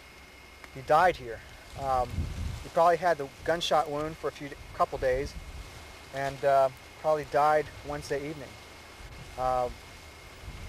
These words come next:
and, um, after he crawled into this day bed to try to nurse his wounds or deal with his pain. Um,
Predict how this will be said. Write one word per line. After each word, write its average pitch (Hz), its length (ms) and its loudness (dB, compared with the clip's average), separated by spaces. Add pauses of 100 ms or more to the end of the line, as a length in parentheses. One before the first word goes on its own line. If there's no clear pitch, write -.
(500)
and, 127 260 -6
um, 123 260 0 (720)
after 135 240 -4
he 131 80 -2
crawled 135 340 2
into 143 200 -6
this 135 140 -10
day 131 220 0
bed 131 320 2
to 123 200 -2 (1200)
try 139 160 0
to 123 140 0
nurse 131 220 4
his - 140 -4
wounds 131 380 -2
or - 160 -2 (680)
deal 135 240 -2
with 120 180 -6
his 120 140 -14
pain. 143 260 -10 (960)
Um, 131 300 2